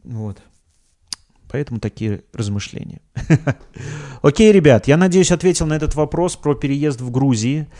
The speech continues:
Про переезд в Грузию сорокалетнего человека. В общем, если вы сомневаетесь, я вам скорее рекомендую езжать. Знаете почему? Потому что второй раз вы уже не попробуете. Э, вы можете вернуться.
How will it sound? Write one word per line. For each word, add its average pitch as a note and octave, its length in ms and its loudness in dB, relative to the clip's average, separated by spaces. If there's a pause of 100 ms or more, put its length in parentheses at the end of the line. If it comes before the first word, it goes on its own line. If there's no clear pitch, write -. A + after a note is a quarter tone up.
(400)
Про B2+ 300 -2
переезд D#3+ 280 0
в C3+ 40 -6
Грузию D3+ 360 0
сорокалетнего C#3 680 -2
человека. B2+ 560 0
В B2 60 0
общем, D3+ 220 -2
если E3 240 -2
вы D3+ 80 0
сомневаетесь, E3+ 680 -2
я D#3+ 80 2
вам E3+ 100 0
скорее D#3 340 0
рекомендую C3+ 640 0
езжать. G#2+ 500 -4 (800)
Знаете F3+ 360 -2
почему? B2+ 420 -6
Потому C#3 320 -4
что - 160 -6
второй F3 260 2
раз D3 200 2
вы C3 80 4
уже B2+ 160 2
не B2 80 -4
попробуете. G#2 760 -4 (920)
Э, C#3 80 2
вы F3+ 680 2
можете A3+ 320 4
вернуться. B3 520 0